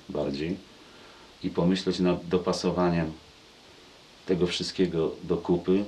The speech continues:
Może akurat ci, co składali gitary, nie byli gitarzystami, nie byli muzykami.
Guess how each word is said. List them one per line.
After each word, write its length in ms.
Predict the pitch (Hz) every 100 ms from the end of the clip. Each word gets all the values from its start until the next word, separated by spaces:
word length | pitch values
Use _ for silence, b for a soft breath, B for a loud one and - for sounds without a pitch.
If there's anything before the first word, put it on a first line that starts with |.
| - - - - - - - -
Może 240 | 92 98 104
akurat 640 | 101 113 107 - - - - - - - -
ci, 180 | - 113
co 120 | 120
składali 480 | 110 101 101 107 104
gitary, 440 | 95 95 104 104
nie 100 | 101
byli 220 | 98 101 98
gitarzystami, 720 | 95 98 95 - 113 101 76
nie 80 | 73
byli 200 | 82 85
muzykami. 600 | 90 90 - 85 69